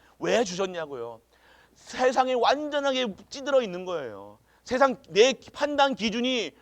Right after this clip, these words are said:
목사가, 목회 기준이, 뭐 하나님의 기준이 아니라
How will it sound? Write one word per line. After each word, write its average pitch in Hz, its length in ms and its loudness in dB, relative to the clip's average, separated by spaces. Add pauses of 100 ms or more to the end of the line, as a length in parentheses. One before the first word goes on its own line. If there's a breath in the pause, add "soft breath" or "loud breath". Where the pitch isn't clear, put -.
목사가, 240 760 2 (800 soft breath)
목회 262 460 2
기준이, 226 500 -4
뭐 175 220 -2
하나님의 277 420 0
기준이 226 340 -4
아니라 190 440 -2